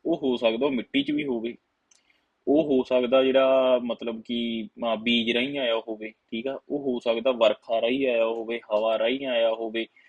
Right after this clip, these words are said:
ਤੇ ਕੀੜਿਆਂ ਰਾਹੀਂ ਵੀ ਆ ਸਕਦਾ, ਠੀਕ ਆ। ਇਹ ਇਹਦੇ ਜਿਹੜੇ ਮੁੱਖ ਕਾਰਨ ਆ, ਠੀਕ ਆ। ਤੇ ਇਹ ਜਿਹੜਾ,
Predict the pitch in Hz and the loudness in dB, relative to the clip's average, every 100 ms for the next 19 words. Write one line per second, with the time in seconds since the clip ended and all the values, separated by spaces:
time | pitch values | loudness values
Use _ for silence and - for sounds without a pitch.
0 | - _ _ 110 113 110 98 - _ _ | -20 _ _ 0 2 2 0 -6 _ _
1 | _ - 135 120 117 110 127 143 139 110 | _ 2 4 6 4 4 2 4 4 2
2 | 117 107 110 113 120 147 - 131 160 165 | 0 -2 -4 -4 -6 -6 -4 -2 -2 -2
3 | 160 151 151 170 123 117 110 110 104 - | -4 -2 -4 -2 -2 -2 -2 2 2 0
4 | 69 - _ 123 143 - _ _ _ 147 | -6 -10 _ -8 -8 -10 _ _ _ -6
5 | - 160 185 196 170 180 180 | -2 2 4 6 8 8 6